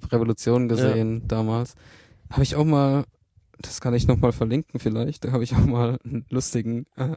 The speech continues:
Speaker 1: Artikel gefunden.
Speaker 2: Okay.
Speaker 1: Ähm, das wurde nur kurz angesprochen in einem Tweet und dann,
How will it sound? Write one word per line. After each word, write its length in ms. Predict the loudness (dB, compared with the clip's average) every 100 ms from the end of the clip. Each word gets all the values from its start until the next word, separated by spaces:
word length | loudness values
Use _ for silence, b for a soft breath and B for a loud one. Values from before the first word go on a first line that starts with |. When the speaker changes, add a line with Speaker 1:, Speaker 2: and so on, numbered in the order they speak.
| -10
Speaker 1:
Artikel 420 | -8 -8 -8 -10 -14 _
gefunden. 520 | -18 -10 -8 -8 -10 -12 B B B -20
Speaker 2:
Okay. 240 | -18 -18 -20 _
Speaker 1:
Ähm, 640 | 0 4 4 4 2 0 -4 _ -6
das 220 | -4 2
wurde 140 | 2 4
nur 160 | 4
kurz 220 | 4 0
angesprochen 540 | 2 2 2 2 0 2
in 80 | 0
einem 80 | -2
Tweet 340 | -2 -2 0
und 180 | -2 0
dann, 380 | 0 0 -2